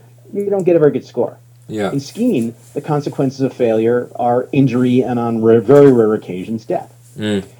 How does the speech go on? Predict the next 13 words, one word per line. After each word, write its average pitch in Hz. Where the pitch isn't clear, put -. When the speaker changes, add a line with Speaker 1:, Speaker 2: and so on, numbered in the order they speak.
Speaker 1:
And 113
so 120
<clears throat> -
that, 131
that 151
is 156
a 123
whole 180
new 147
psychological 113
dimension 110
to 85
it. -